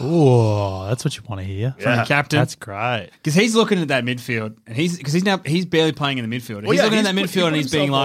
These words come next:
Speaker 2: like, "It's not about me."
Speaker 1: Oh.
Speaker 3: Yeah, yeah, well, fucking Heppell's all big speeches and putting himself on half back now.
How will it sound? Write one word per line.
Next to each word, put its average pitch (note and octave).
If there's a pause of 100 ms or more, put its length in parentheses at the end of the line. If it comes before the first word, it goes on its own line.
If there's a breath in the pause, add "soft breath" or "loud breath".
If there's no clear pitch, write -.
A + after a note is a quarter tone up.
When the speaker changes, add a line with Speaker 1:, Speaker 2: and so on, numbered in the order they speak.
(100)
Speaker 2:
like, - (420)
"It's -
not D#3+
about A#2+
me." G2+ (500)
Speaker 1:
Oh. G#3 (160)
Speaker 3:
Yeah, D4
yeah, A#3+
well, D4+ (200)
fucking D4+
Heppell's B3+
all F#3
big E3
speeches E3
and C#3+
putting D3+
himself D3+
on C#3+
half C3
back D#3+
now. F#2